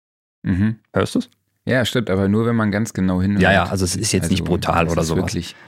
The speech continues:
Speaker 2: Aber
Speaker 1: minimal, ne?
Speaker 2: Genau, das ist auch, äh, ja, ist halt nötig einfach, dass das so ein bisschen dann rausgefiltert wird, um es schöner zu machen, aber es ist nicht perfekt. Aber ansonsten auch bei der Nachbearbeitung, also Noise Gate ist immer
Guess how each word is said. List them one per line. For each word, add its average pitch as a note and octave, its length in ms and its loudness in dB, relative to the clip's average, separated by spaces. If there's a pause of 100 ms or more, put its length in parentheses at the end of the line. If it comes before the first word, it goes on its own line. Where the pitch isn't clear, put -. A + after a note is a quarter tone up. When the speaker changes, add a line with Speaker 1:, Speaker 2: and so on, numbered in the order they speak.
(120)
Speaker 2:
Aber F#2+ 300 2
Speaker 1:
minimal, G2+ 560 2
ne? F2+ 160 -2
Speaker 2:
Genau, F#2+ 320 2 (240)
das F2+ 160 0
ist G2+ 240 -2
auch, F#2+ 420 0 (280)
äh, - 120 -8
ja, F2+ 160 -4 (200)
ist - 180 -4
halt G2 160 2
nötig G#2 400 0
einfach, A2 420 0
dass G2+ 160 -4
das F#2 160 -4
so - 80 -2
ein F#2+ 100 2
bisschen F#2+ 260 2
dann F2 100 0
rausgefiltert G2 640 -2
wird, G2+ 120 -2
um - 80 -6
es F2+ 60 -10
schöner G#2+ 220 2
zu G#2+ 120 -2
machen, G2 180 2
aber F#2+ 100 0
es F2+ 60 -2
ist F#2+ 160 -2
nicht F2+ 140 -4
perfekt. - 360 -6 (560)
Aber G#2+ 220 2
ansonsten A#2 340 0
auch G#2 140 0
bei G#2+ 100 0
der G2+ 80 2
Nachbearbeitung, F2+ 680 -2
also E2 120 -4
Noise G2+ 280 2
Gate A2+ 240 0
ist - 200 -8
immer C3 300 2